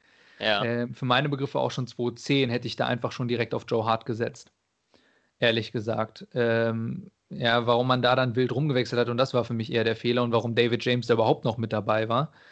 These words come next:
Speaker 2: Das war sowieso schockierend für mich, weil der hat ja, glaub ich, dann die vierzig Jahre schon geknackt.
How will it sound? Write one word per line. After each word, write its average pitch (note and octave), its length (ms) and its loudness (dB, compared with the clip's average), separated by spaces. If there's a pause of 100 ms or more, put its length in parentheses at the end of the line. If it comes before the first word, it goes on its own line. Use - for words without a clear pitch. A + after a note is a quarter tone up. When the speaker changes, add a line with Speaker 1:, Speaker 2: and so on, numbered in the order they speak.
(440)
Speaker 2:
Das C#3+ 240 4
war B2+ 140 6
sowieso A#2 360 0
schockierend A2+ 540 -4
für A2+ 120 -10
mich, B2+ 300 -6 (460)
weil A#2 80 -4
der A2 80 2
hat A#2 180 0
ja, B2 120 2
glaub A#2+ 180 2
ich, A#2 80 -6
dann A#2+ 160 -2
die A#2 80 -6
vierzig C3 380 0
Jahre B2 400 4
schon A2+ 180 -6
geknackt. A2+ 500 -8